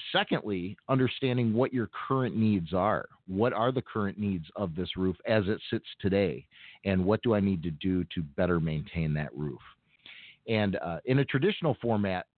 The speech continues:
information has been very static. Uh,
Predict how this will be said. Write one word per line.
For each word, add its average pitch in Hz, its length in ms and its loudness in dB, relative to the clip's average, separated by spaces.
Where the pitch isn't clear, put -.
information 147 680 -2
has 107 180 -2
been 104 240 0
very 98 300 0
static. 95 420 -2
Uh, 85 320 -4